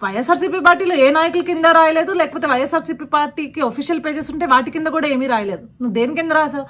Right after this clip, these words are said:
కేవలం విజయసాయి రెడ్డి గారి అకౌంట్ కింద మాత్రమే ఏమని రాసావు?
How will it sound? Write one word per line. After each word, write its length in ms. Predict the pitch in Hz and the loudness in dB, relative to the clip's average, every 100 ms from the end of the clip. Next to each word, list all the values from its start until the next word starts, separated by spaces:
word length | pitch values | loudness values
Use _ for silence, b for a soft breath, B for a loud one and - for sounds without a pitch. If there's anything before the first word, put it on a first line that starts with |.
| B B | B B
కేవలం 340 | 247 233 302 285 | -6 -2 -2 -2
విజయసాయి 440 | 214 233 277 302 | -2 -2 0 -2
రెడ్డి 200 | 294 254 | -2 -4
గారి 200 | 285 277 | -2 -2
అకౌంట్ 320 | 240 254 254 | -2 -2 -4
కింద 200 | 240 233 | -6 -6
మాత్రమే 680 | 233 214 226 240 262 311 370 | -4 -2 -4 -6 -4 -2 0
ఏమని 220 | 311 311 285 | -2 -2 -2
రాసావు? 500 | 294 294 277 277 | -2 -2 -4 -4